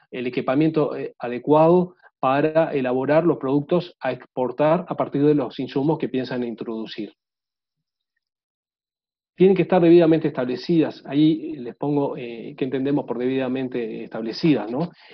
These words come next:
Este, tienen que estar habilitadas por el B P S, la dirección,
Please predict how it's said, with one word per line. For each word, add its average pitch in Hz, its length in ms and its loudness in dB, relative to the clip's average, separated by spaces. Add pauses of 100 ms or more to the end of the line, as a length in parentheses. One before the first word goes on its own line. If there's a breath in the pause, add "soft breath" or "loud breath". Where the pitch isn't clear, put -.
(120 loud breath)
Este, 117 280 -4
tienen 147 200 0
que 123 40 -10
estar 139 180 -2
habilitadas 131 560 -4
por 120 260 -2
el 117 140 -4
B 143 140 4
P 143 180 4
S, 139 360 -4 (120)
la 117 80 -12
dirección, 120 800 -8